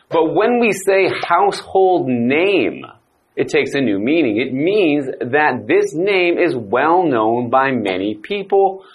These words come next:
known by everyone in the house, from big to small. Your dad knows who she is. Your grandpa knows who she is. I know who she is. So she's a household name.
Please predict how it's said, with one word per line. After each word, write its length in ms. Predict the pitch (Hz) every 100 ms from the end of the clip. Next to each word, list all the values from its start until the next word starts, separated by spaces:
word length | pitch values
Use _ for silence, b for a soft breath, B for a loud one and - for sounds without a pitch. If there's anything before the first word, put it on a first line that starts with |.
| B B 113 -
known 440 | 139 175 190 180
by 360 | 165 170 - -
everyone 440 | - 233 202 170 151
in 140 | 139
the 160 | 127 117
house, 480 | 120 127 127 123 - b b b
from 480 | 139 139 127 110 98
big 360 | 135 131 110
to 100 | - 113
small. 480 | - 120 117 117
Your 200 | 117 120 123 -
dad 380 | 143 135 135 123
knows 280 | 131 135 127
who 140 | 135
she 140 | 123 139
is. 160 | 131
Your 100 | 110
grandpa 480 | - 131 143 131 139
knows 260 | 131 131 131
who 140 | 135
she 120 | 127
is. 160 | 131 127
I 220 | 120 143
know 220 | 151 143 135
who 180 | 139
she 100 | 127
is. 460 | 139 139 143 131 - - b b b b b
So 240 | 143 143
she's 160 | 135 143
a 120 | 147
household 920 | - - 131 143 - 107 107 104 -
name. 540 | 95 101 101 76 -